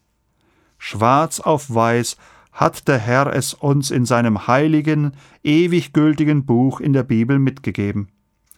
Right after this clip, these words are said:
Er garantiert ihnen völlige Reinigung und völlige Vergebung,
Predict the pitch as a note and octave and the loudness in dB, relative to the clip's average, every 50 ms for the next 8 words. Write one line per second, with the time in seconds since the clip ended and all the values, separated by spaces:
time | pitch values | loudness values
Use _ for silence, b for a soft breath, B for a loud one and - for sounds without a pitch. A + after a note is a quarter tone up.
0 | B B B B B B - D3+ D3 C#3+ E3 D#3+ D#3+ E3+ E3 C#3 - G3 A3 A3+ | B B B B B B 2 2 4 4 4 4 4 4 2 0 2 2 2 2
1 | G3+ - - E3 C#3+ C3 B2 A#2 - - - - F3 G3 A3 A#3 G#3 A3+ G#3+ G#3 | 2 0 0 0 2 2 2 0 -2 -2 0 2 2 2 2 2 2 2 0 2
2 | G3 G3 G#3 G#3 F#3+ D#3+ D3+ D3 D3 - D3+ C#3+ C3 C3+ - - F#3 G#3+ A3+ A3+ | 2 0 2 0 0 2 0 0 0 0 0 0 -2 -2 -2 0 0 2 2 0
3 | G#3 G#3 F#3+ - F#3+ F3+ E3+ - F#3+ A3+ A3 F3 D3 B2 A2 | 0 -2 -2 0 -2 -4 -2 -2 -2 -2 0 0 0 0 -2